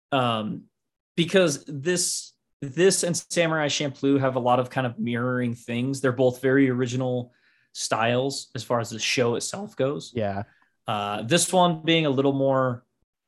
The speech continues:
Speaker 1: fantastical, as in my opinion, as
Speaker 2: They're in
Speaker 1: far
Speaker 2: space.
Speaker 1: as, right. Well, both the space, I guess Samurai Champloo to me having, like, the, um,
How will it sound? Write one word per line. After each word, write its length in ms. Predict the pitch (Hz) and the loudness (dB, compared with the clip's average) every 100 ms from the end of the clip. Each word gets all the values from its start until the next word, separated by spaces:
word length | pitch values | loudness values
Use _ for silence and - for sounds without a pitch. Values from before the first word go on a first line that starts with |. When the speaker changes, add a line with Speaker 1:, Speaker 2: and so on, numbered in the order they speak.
| - - _ _ _ _ _ _ | -20 -20 _ _ _ _ _ _
Speaker 1:
fantastical, 1120 | - 151 135 - 120 127 - 147 151 151 147 - | -2 0 0 0 0 0 -2 -2 -2 -2 -2 0
as 300 | 127 117 - _ | 0 -2 -12 _
in 140 | 135 123 | -2 0
my 180 | 123 | 0
opinion, 440 | 123 - 139 139 139 | -2 -4 -2 -2 -4
as 220 | 131 - | -6 -4
Speaker 2:
They're 160 | 196 226 | 4 4
in 60 | |
Speaker 1:
far 160 | 196 190 | 4 6
Speaker 2:
space. 240 | 269 262 | 6 4
Speaker 1:
as, 140 | - - _ _ _ _ _ _ _ _ _ - | -2 -10 _ _ _ _ _ _ _ _ _ -4
right. 400 | 156 143 110 - | 2 4 2 0
Well, 420 | 175 175 170 - _ _ _ _ - | 4 4 4 -2 _ _ _ _ -14
both 400 | 185 214 226 - | 2 4 4 2
the 80 | 220 | -2
space, 640 | - - 175 175 175 - _ _ - - _ _ _ _ _ _ - 185 | 0 2 4 4 2 -6 _ _ -20 -20 _ _ _ _ _ _ -2 2
I 60 | |
guess 240 | 190 226 - | 4 4 4
Samurai 340 | 240 240 226 | 4 4 4
Champloo 720 | - 196 170 - - 165 165 - | 4 2 2 -4 -2 0 0 -2
to 60 | |
me 440 | 165 165 165 - _ | -2 -2 -6 -10 _
having, 380 | - 147 143 143 | -2 0 2 2
like, 340 | 135 127 131 - | 0 -2 -4 -10
the, 460 | 131 123 120 - | -4 -2 -2 -4
um, 560 | 117 107 101 98 117 | -4 -4 -4 -8 -14